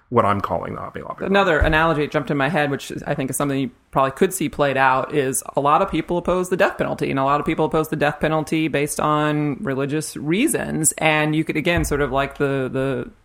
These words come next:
Speaker 2: the being drafted for the war, you could imagine the scenario of you are asked to sit on a, on a tr-, jury about the death penalty. You say, "I,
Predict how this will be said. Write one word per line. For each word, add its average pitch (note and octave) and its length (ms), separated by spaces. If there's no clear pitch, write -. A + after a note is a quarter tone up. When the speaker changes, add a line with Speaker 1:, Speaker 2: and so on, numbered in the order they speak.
Speaker 2:
the C3 100
being C#3 320
drafted C#3 340
for D3+ 120
the C#3+ 100
war, E3+ 300
you D3 100
could C#3+ 140
imagine C#3 400
the C#3 80
scenario C#3+ 540
of C#3 300
you D#3+ 160
are D#3 80
asked D#3 200
to D#3 40
sit D3+ 160
on D3 120
a, C#3+ 120
on D3 160
a C#3 80
tr-, - 220
jury D3 640
about C#3+ 560
the D#3 120
death G#3 280
penalty. D3+ 540
You D3+ 220
say, C#3+ 260
"I, C3+ 180